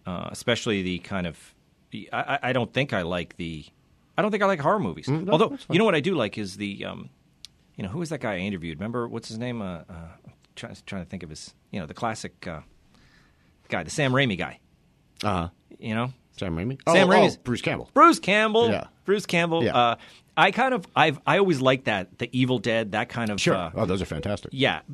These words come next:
Speaker 1: And, but then since then, I think the genre of,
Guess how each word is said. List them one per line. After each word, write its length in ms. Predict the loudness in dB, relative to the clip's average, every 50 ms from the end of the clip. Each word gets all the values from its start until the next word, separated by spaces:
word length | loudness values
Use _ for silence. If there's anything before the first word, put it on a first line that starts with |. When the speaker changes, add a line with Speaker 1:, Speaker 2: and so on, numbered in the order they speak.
| -6 _
Speaker 1:
And, 180 | -2 -2 -2 -2
but 200 | -2 -2 -2 0
then 160 | 2 0 0
since 480 | 0 -2 -2 2 2 2 2 0 -4 -6
then, 380 | -4 -2 -2 -2 -2 -4 -6 -8 -12 -18 -20 _ -20 -8 _ -2
I 60 | -2
think 340 | -2 -2 -4 -6 -6 -4 _
the 280 | -2 -2 0 -2 -2 -2
genre 520 | 2 2 4 4 4 2 0 -2 -2 -2
of, 380 | -2 -4 -4 -4 -4 -8 -12